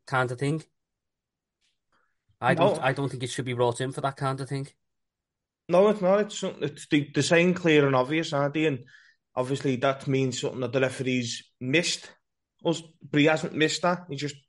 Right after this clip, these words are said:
Speaker 2: hasn't had the bottle to give it. But he hasn't thought it was a foul. So if he
Speaker 1: No.
Speaker 2: doesn't think it's a foul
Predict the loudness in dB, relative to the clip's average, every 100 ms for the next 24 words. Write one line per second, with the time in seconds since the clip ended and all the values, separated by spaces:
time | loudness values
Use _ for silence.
0 | _ -4 -2 0 0 0 0 0 -4 0
1 | 0 2 0 -4 _ _ _ _ _ _
2 | -4 2 4 4 2 -4 0 0 0 -6
3 | -6 0 2 2 0 -18 _ _ -4 -4
4 | -2 -2 0 0 0 -4 -6 -6 -6 -2
5 | 2 2 0 -2